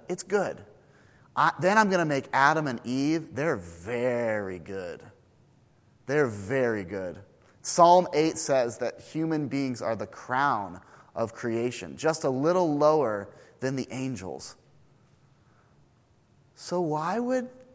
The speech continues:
they ever feel small? Why would they ever feel powerless? Why would they ever feel, you know, not just guilty? 'Cause guilt is regretting something that you've done, but shame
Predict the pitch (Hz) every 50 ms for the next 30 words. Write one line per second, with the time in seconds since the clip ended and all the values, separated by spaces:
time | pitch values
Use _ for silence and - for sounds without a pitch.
0 | - _ _ _ - 156 160 175 - 143 151 160 160 180 175 - - 160 165 165
1 | 156 - - - 139 135 131 135 143 131 82 - - 113 - - - - _ -
2 | - - - - 135 147 165 196 202 185 202 190 185 185 185 165 - 175 165 143
3 | - - - 131 139 127 131 127 104 80 69 123 - - - - _ - - -
4 | - _ - 123 143 170 185 175 175 165 - 147 151 160 151 156 156 156 151 143
5 | 131 120 117 113 113 - - - - - - _ _ _ _ _ _ _ _ _
6 | _ _ _ _ _ - 127 139 143 143 151 160 208 214 - 190 151 - - 107
7 | 131 143 143 147 143 143 - 85 67 62 - - - - _ _ - 147 135 117
8 | - 180 202 240 240 240 208 175 147 127 - - - - - - - _ _ _
9 | _ _ _ _ _ _ _ _ _ _ _ _ - 139 156 143 120 156 151 156
10 | 165 170 160 - 170 156 151 147 139 135 95 110 120 113 92 131 131 131 123 110
11 | 98 90 113 - - - - - - 151 160 180 185 160 127 110 107